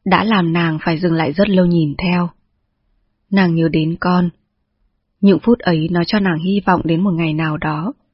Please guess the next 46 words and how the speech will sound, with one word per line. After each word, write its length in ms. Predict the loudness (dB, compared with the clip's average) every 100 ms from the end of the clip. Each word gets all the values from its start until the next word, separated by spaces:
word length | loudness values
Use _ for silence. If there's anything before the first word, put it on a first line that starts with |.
| _ _ _ _
hai 200 | 2 4
vợ 140 | 4 2
chồng 220 | 2 2
lại 140 | 0
sum 180 | 0 0
họp 180 | 0 0
vui 160 | 0 0
vẻ 140 | 0
như 240 | 0 0 0
xưa. 300 | 0 0 0 -2 _ _ _ _ _ _ _
Rồi 240 | 0 2 2
có 120 | 2
những 260 | 2 0
buổi 180 | 2 0 2
chiều 240 | 0 2
như 160 | 2 0
hôm 280 | 0 0
nay, 240 | 0 -2 -2 _ _ _ _ _
dắt 200 | -2 -2
hai 180 | 0 0
đứa 140 | 0
con 220 | 0 0 0
ra 120 | -2 -2
phố 100 | -2
hàng 340 | 0 -2 -2
đường, 320 | -2 0 -2 -6 _
hàng 320 | -4 -2 -2 -4
gai. 300 | -2 -2 -2 -8 _ _ -20 _ _ _
Hẳn 200 | 0 0 2
chúng 200 | 0 2
nó 180 | 0 0
phải 100 | 0
sướng 220 | 0 0
nhảy 180 | 2 2
người 260 | 2 2 2
lên, 300 | 2 2 0 _ _ _ _ 0
khi 80 | 2
mẹ 220 | 4 2
nó 260 | 0 0 0
mua 160 | 0 2
cho 100 | 0
nó 180 | 0 0
cái 120 | -2
đèn 180 | 0 -2
con 220 | -2 -2 -2
cá, 340 | -4 -4 -6